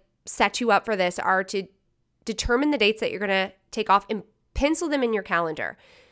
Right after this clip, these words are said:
Be open to moving them around based on, you know, you know, other factors like family events, different things that are happening,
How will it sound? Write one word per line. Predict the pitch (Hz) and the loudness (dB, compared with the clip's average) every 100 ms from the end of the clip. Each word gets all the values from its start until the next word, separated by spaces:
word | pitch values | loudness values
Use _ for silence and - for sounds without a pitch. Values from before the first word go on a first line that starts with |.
| _ _ _ _ _ - - - | _ _ _ _ _ -20 -20 -8
Be | - 269 311 | 0 4 6
open | 277 294 294 | 4 4 0
to | 254 | 0
moving | 247 233 240 | 2 2 4
them | 226 | 4
around | 208 185 185 220 294 320 - _ | 6 8 8 8 6 0 -4 _
based | 196 233 226 - | 4 4 4 2
on, | 226 208 202 | 4 4 4
you | - | 0
know, | 370 185 185 190 _ _ - - - | 2 4 2 -2 _ _ -16 -14 -2
you | 415 | 0
know, | - 147 _ _ - | 0 -2 _ _ 2
other | 262 | 4
factors | 262 196 170 - 196 233 285 | 4 4 2 2 2 2 0
like | 202 185 185 - - - | 0 2 0 -4 -20 -8
family | - 196 196 | -2 -2 0
events, | 190 175 175 175 | -2 0 -2 -4
different | - 190 185 | -6 -6 -6
things | 180 175 | -6 -4
that | 180 | -4
are | 175 | -2
happening, | 170 160 170 165 | -2 -2 -4 -4